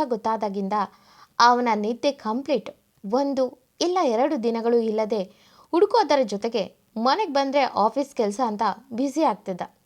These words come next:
ಅವಳಿಲ್ಲದ ಮನೆಗೆ ಬರೋದೇ ಕಡಿಮೆ ಮಾಡ್ದ. ಬಂದ್ರೂ ಮಕ್ಕಳನ್ನ ನೋಡಿ ಮಾತಾಡ್ಸಿ ಹೋಗ್ಬಿಡ್ತಿದ್ದ. ಐದು ವರ್ಷ ಕಳೆದ್ಮೇಲೆ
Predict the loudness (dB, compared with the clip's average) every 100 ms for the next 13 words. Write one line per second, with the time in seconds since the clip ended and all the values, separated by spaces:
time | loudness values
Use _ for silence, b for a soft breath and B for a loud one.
0 | _ b b b b 2 4 4 2 0
1 | 0 0 0 0 2 2 2 2 4 4
2 | 2 -2 -4 -2 -2 -2 -4 -6 -10 -14
3 | _ _ _ _ _ _ _ _ -2 2
4 | 2 2 0 2 0 2 0 2 0 0
5 | 0 -2 -6 -4 0 0 2 0 0 0
6 | 2 2 0 -4 -6 -10 -12 _ _ _
7 | _ _ _ _ -4 -2 0 -2 -2 -2
8 | -2 0 -2 0 -2